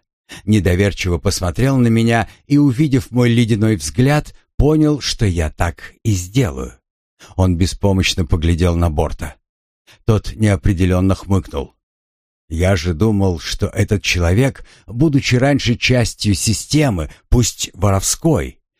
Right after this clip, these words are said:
был очень уверенным и важным господином. Вершил, как ему казалось, судьбами людей.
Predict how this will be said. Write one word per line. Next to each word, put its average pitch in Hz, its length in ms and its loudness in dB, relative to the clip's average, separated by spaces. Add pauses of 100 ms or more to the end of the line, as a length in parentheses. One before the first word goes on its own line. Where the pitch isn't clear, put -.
(140)
был 117 260 2
очень 131 460 2
уверенным 113 760 2 (180)
и 120 100 2
важным 92 500 0
господином. 107 720 -2 (540)
Вершил, 135 600 2
как 113 300 -2
ему 120 220 4
казалось, 127 600 0 (100)
судьбами 123 640 2
людей. 143 500 0